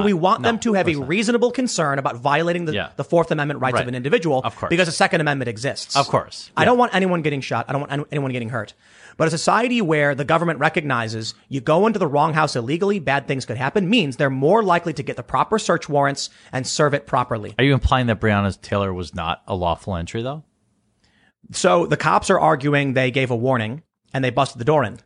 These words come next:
Speaker 1: There are witnesses that corroborate that, too.
Speaker 2: That they gave a warning.
Speaker 1: Yeah.
Speaker 2: And then re-, regardless.
Speaker 1: Now, I'm saying witnesses could be whatever. But, I mean, there are
Speaker 2: It,
Speaker 1: people
Speaker 2: the,
Speaker 1: that
Speaker 2: the,
Speaker 1: corroborate
Speaker 2: the, the
Speaker 1: that.
Speaker 2: nuances of the Breonna Taylor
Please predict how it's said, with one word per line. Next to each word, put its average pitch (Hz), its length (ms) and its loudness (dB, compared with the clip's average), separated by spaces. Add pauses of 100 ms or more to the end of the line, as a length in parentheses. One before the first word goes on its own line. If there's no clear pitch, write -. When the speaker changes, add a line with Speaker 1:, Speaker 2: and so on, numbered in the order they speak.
(100)
Speaker 1:
There 117 120 4
are 110 60 4
witnesses 104 460 0
that 95 120 -4
corroborate 80 500 -4
that, - 200 -12
too. - 180 -12
Speaker 2:
That 151 160 -2
they 147 80 2
gave 131 180 2
a 120 40 -2
warning. 120 300 -6 (340)
Speaker 1:
Yeah. 90 220 -4 (140)
Speaker 2:
And 147 160 2
then 139 380 -2
re-, 143 240 -4
regardless. 139 600 -2
Speaker 1:
Now, 139 240 2
I'm 120 200 0
saying 101 420 -2
witnesses 113 420 -4
could 98 200 -8
be 82 200 -10 (200)
whatever. 78 480 -10 (220)
But, 98 140 -6
I 104 60 -8
mean, 107 160 -4
there 110 120 2
are 117 160 4
Speaker 2:
It, 196 60 0
Speaker 1:
people 135 180 2
Speaker 2:
the, 117 80 2
Speaker 1:
that 170 80 4
Speaker 2:
the, 170 60 2
Speaker 1:
corroborate 104 420 0
Speaker 2:
the, 165 60 -2
the 170 60 -2
Speaker 1:
that. 180 40 -2
Speaker 2:
nuances 233 400 0
of 160 100 -2
the 147 80 -4
Breonna 147 200 -4
Taylor 135 360 -6